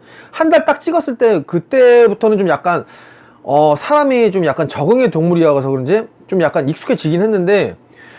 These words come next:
힘든 건, 와, 똑같아. 그러다가 두 달 때쯤 되니까 이 사람이 딱 그 끝나고 난 다음에 나를 부르더라고. 그래서 왜 부르시냐고 이제 물어봤지.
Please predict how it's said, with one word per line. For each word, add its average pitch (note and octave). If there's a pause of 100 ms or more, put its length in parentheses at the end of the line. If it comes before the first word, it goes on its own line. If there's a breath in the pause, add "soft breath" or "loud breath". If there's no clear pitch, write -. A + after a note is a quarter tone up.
(140 loud breath)
힘든 D#4+
건, C4 (140)
와, - (220)
똑같아. A#3 (1300 soft breath)
그러다가 A#3+
두 E3
달 B3
때쯤 A#3
되니까 F3+ (760 soft breath)
이 F3+
사람이 A#3
딱 - (100)
그 D#3
끝나고 C#4+
난 A#3+
다음에 G3
나를 C3+
부르더라고. G3+ (720)
그래서 F#3+ (540)
왜 G#3
부르시냐고 D#3+
이제 B2
물어봤지. B2+